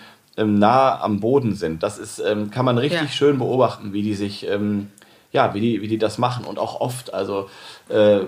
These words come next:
Speaker 1: wenn die
Speaker 2: Hm.
Speaker 1: Junge haben, sowieso. Das ist total enorm, das zu beobachten. Das ist wirklich, ähm, ja, wirklich cool. Und dann verlieren sie noch mehr die Sch-, die Scheu, ist mein Eindruck. Also,
Speaker 2: Ja.
Speaker 1: ähm,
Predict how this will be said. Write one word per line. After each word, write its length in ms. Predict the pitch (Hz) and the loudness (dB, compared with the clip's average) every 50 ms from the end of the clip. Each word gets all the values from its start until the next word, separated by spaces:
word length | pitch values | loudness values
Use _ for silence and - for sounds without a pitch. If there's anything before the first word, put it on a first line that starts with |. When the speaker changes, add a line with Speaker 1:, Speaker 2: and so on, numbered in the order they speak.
| - - - | -6 -12 -2
Speaker 1:
wenn 180 | 107 107 104 | 0 2 2
die 60 | 110 110 | 4 4
Speaker 2:
Hm. 40 | 110 | 4
Speaker 1:
Junge 260 | 127 160 175 156 139 | 4 4 4 4 4
haben, 220 | 131 123 120 113 | 4 2 2 2
sowieso. 460 | 101 113 110 104 104 95 95 87 - - | 0 -2 -2 -2 -4 -4 -4 -4 -6 -6
Das 160 | 90 92 - | -8 -10 -14
ist 200 | - - - - | -14 -14 -10 -6
total 580 | 117 113 113 - 117 117 113 117 123 120 117 - 85 | -6 -6 -4 -4 0 2 4 4 4 4 2 2 0
enorm, 400 | 107 110 104 107 107 107 107 101 | -2 0 2 2 2 2 0 -2
das 200 | 101 95 - - | -4 -4 -6 -10
zu 80 | - | -12
beobachten. 520 | 95 87 85 87 98 95 90 92 - - 82 | -8 -6 -4 -2 0 0 -2 -2 -4 -10 -12
Das 180 | 90 90 - | -12 -12 -14
ist 140 | 104 101 107 | -16 -10 -8
wirklich, 420 | 113 127 127 123 127 123 127 - - - - - - - - _ _ | -6 -6 -4 -4 -6 -6 -6 -8 -14 -20 -20 -20 -20 -20 -20 _ _
ähm, 380 | - 107 107 107 104 98 98 95 107 | 0 2 2 2 2 0 -2 -6 -6
ja, 260 | - 101 98 80 - - | -2 0 0 0 0 -4
wirklich 340 | - 107 110 117 - - - | -10 -12 -10 -10 -10 -4 -2
cool. 120 | 135 123 110 | -2 -2 0
Und 80 | 104 110 | 0 -2
dann 100 | 107 110 | -4 -2
verlieren 320 | - 120 117 131 127 127 | 0 0 2 2 2 2
sie 100 | 120 113 | 0 0
noch 200 | 110 127 127 123 120 | 0 0 -2 -2 -2
mehr 140 | 104 87 80 | -2 -2 -2
die 120 | 82 82 | -4 -6
Sch-, 200 | - - - - | -10 -12 -14 -14
die 140 | 95 92 90 85 | -10 -8 -8 -6
Scheu, 300 | - - 90 80 76 71 - - | -2 0 0 2 2 0 -2 -4
ist 140 | - - - | -10 -10 -6
mein 200 | 95 92 85 80 | -4 -2 -2 -2
Eindruck. 440 | - 78 85 80 80 80 80 80 - - | -4 -4 -4 -4 -2 -4 -4 -4 -4 -4
Also, 280 | 95 98 98 98 95 190 | -2 -2 0 0 0 0
Speaker 2:
Ja. 240 | 185 180 170 160 156 - - - - _ _ | -2 -2 -4 -6 -8 -12 -16 -20 -20 _ _
Speaker 1:
ähm, 400 | - 104 101 104 104 104 101 101 | 2 2 4 4 4 2 2 0